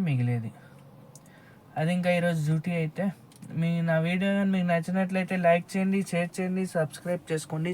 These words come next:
ఛానల్ అనేది. మరి ఇంకోటి, ఇంకొకటి వచ్చేసి వీడియోస్ అనేది చూడండి, మీకు నచ్చితే వెహికల్ నచ్చితే తీసుకోండి,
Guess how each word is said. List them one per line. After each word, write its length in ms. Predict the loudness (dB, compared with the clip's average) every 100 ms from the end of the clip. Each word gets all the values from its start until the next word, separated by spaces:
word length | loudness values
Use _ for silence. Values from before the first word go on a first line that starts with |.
| -4
ఛానల్ 340 | -2 -2 -2 -2
అనేది. 300 | -4 -2 -4 -6 -14 -20 -20 -20 -16 -14 -10 -4
మరి 160 | -2 -2
ఇంకోటి, 320 | 0 2 4 2 2
ఇంకొకటి 360 | -2 -2 -2 -4
వచ్చేసి 420 | -2 0 0 0 -2 -2 -4 -10 -20 -20 -20 -20 -20 -20 -20 -20 -20 -20 -20 -20 -20 -20 -16 -4 2
వీడియోస్ 360 | 6 6 4 2
అనేది 200 | 2 4 6
చూడండి, 440 | 6 6 2 2 -2 -4 -4
మీకు 160 | 0 2
నచ్చితే 360 | 2 2 4 4
వెహికల్ 320 | 4 0 0 2
నచ్చితే 320 | 0 -2 0 0 2
తీసుకోండి, 540 | -2 0 -2 0 0